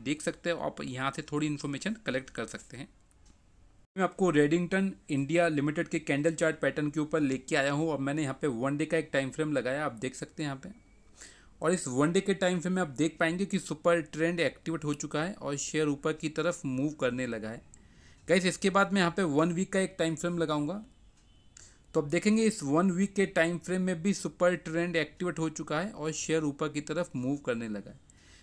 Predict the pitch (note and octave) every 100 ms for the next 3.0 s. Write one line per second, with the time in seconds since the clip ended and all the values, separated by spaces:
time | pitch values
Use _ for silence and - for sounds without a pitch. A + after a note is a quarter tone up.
0 | - F3 F#3 - G3+ F#3 F#3 F3 F#3 E3
1 | D#3+ F3+ C3 D#3 F3+ E3 - C3+ E3+ -
2 | F#3+ - D#3 C#3+ D3+ D#3 D3 C#3 C3+ F3+